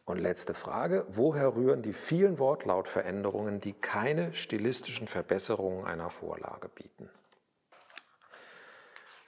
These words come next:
Das ist die Frage. Wer bis hierher durchgehalten hat, der hat jetzt mal die Frage verstanden und kann sich auf die Suche nach einer Antwort machen.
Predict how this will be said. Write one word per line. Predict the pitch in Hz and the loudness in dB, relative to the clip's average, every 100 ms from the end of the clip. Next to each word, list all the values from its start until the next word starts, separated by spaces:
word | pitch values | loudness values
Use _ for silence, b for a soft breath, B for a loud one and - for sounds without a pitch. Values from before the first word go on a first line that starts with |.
| B | B
Das | - 127 | 2 4
ist | 170 - | 0 0
die | 160 | 0
Frage. | - 95 82 85 - - - _ _ _ - - B B B B B - | 0 -4 -4 -6 -10 -12 -20 _ _ _ -20 -20 B B B B B 0
Wer | |
bis | 110 123 | 2 2
hierher | - 175 185 | 4 2 2
durchgehalten | 139 131 - - 85 90 - 107 | 2 0 -2 -4 0 -2 -2 -6
hat, | 156 110 | -4 -2
der | |
hat | 104 - | -4 -2
jetzt | 135 113 | -4 -2
mal | |
die | 110 | -2
Frage | 110 - 80 92 139 | -4 -4 -4 -2 0
verstanden | - 147 - 151 190 | -2 -2 -2 -2 -4
und | 131 113 | -6 -4
kann | 104 117 | -2 0
sich | 131 120 | 0 0
auf | 110 - | -2 -2
die | 113 | -6
Suche | 101 95 120 131 | -4 -2 -2 -2
nach | 110 107 | -4 -4
einer | 104 95 - | -4 -4 -6
Antwort | 85 82 107 - - | -8 -6 -4 -6 -6
machen. | - - - | -12 -12 -16